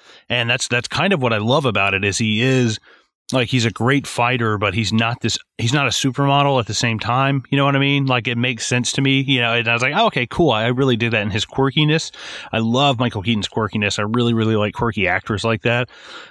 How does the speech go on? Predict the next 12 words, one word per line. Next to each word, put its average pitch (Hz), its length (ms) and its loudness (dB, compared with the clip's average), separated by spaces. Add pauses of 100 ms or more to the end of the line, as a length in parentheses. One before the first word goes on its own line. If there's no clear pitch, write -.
(160)
But, 147 280 0 (340)
you 170 120 2
know, 151 240 0 (420)
I 139 180 0
actually 156 320 0
really 117 280 2
like, 104 500 0 (460)
uh, 107 300 2
Ben 127 180 0
Affleck's 117 500 -2
as 82 100 -8
well. 98 360 0